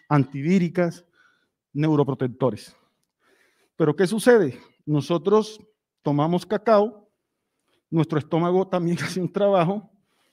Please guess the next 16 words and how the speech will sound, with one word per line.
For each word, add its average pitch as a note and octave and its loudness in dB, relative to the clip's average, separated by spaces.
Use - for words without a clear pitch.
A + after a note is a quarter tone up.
y A#3 -4
esos G#3 -4
productos F3+ -8
que F3 -8
posiblemente A3 -8
tenían D#3 -8
una G3+ -6
actividad D3+ -2
terapéutica, G#3 2
cuando D#3 -8
llegan F3 -8
al G3 -6
estómago, F3+ 0
parte D#3 2
de D#3+ 4
esa, E3+ 0